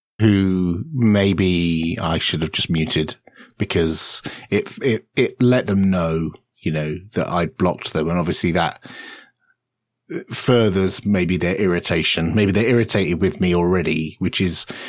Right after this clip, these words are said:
why they say things to me that I don't wanna see. So I block them, and that made it worse. So, yeah, I think I've, I used to block a few people. <clears throat> I don't block many people, but I've blocked a few. Um,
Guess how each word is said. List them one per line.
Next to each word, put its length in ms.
why 240
they 140
say 220
things 280
to 200
me 200
that 320
I 120
don't 240
wanna 160
see. 640
So 180
I 80
block 300
them, 300
and 140
that 120
made 200
it 100
worse. 440
So, 420
yeah, 260
I 80
think 380
I've, 360
I 80
used 340
to 80
block 300
a 40
few 200
people. 540
<clears throat> 280
I 80
don't 180
block 160
many 200
people, 320
but 120
I've 100
blocked 240
a 40
few. 380
Um, 520